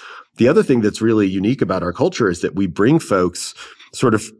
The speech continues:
equally from the biology and chemistry side and also from the data science, software engineering, automation engineering side.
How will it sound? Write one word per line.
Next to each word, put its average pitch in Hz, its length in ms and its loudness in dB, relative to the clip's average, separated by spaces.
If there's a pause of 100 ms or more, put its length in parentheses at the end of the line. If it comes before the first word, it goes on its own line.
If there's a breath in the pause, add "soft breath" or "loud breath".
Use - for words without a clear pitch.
equally 147 500 2
from 110 380 0
the 92 100 -4
biology 98 640 0
and 85 100 -6
chemistry 147 440 0
side 92 460 -4
and 101 160 -2
also 113 340 0
from 95 280 -2
the 90 100 0
data 92 300 -2
science, 92 420 -4
software 98 380 -2
engineering, 90 520 -2
automation 95 500 -2
engineering 82 480 -4
side. 80 360 -6